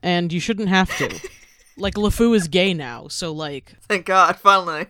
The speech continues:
Speaker 2: The rep we need.
Speaker 1: And he's looking so skinty, hunty.
Speaker 2: God damn. <laughs> What antiques are we talking about? <laughs>
Speaker 1: Antique and vintage Christmas cards.
Speaker 2: Oh, these are a delight, they are.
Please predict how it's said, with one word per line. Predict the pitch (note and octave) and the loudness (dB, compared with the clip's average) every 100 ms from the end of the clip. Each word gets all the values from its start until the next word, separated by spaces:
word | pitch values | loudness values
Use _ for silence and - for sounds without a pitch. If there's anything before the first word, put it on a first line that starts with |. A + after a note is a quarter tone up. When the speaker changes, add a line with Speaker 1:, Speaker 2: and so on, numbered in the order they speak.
| _ - | _ -4
Speaker 2:
The | F#3 | 0
rep | F#3 F#3+ F#3+ | 2 0 -2
we | F3+ | -6
need. | E3+ E3+ D3+ C#3+ | -6 -10 -10 -12
Speaker 1:
And | G3+ F#3+ | -10 -6
he's | G#3+ F3+ | -6 -6
looking | - G#3 - | -6 -6 -4
so | G#3 | -6
skinty, | E3+ A#3 C#4 G#3+ E3 | -4 -2 0 0 -2
hunty. | D#3 E3 A3 B3 - _ - - | -4 -4 -4 -6 -12 _ -16 -8
Speaker 2:
God | - _ - - | -8 _ -20 -8
damn. | - - - - | -8 -6 -4 -4
<laughs> | A#5+ A5 - - C5+ B4+ G4 | -4 -4 0 2 2 0 4
What | C#5 C5 C5 C5 | 4 6 4 4
antiques | - G#4 A4 - | 0 0 -2 -2
are | - A#4+ | 2 4
we | G#4 G#4 | 4 2
talking | - E4 G4+ - G4+ - - | 4 6 4 2 0 2 0
about? | - - F4+ - - C4+ - - - G#4 - - | 0 0 2 2 0 0 -2 -4 -2 -2 -2 -4
<laughs> | A4+ _ - - _ - _ - - _ - _ | -8 _ -20 -20 _ -18 _ -20 -20 _ -20 _
Speaker 1:
Antique | - A#3+ D4+ F4 | -2 0 0 0
and | F4 A#3+ | 0 2
vintage | B3 B3 - | 0 -4 -8
Christmas | - B3 G3+ E3+ | -4 -4 -4 -4
cards. | - D3 B2+ G#2 - - - | -4 -6 -6 -10 -14 -14 -12
Speaker 2:
Oh, | G#3 D4 G#4+ C5 B4+ G#4+ F4+ D4+ C#4 G#3 F3 D#3 | -10 -8 -8 -4 0 0 0 -2 -4 -6 -6 -8
these | A3 F4 | -8 -4
are | F#4+ C#4 | -2 0
a | G3+ | -2
delight, | E3 C#3 G#3 G4 | -4 -4 -4 -4
they | - D#3+ | -6 -6
are. | D3 C#3+ C#3+ | -6 -8 -12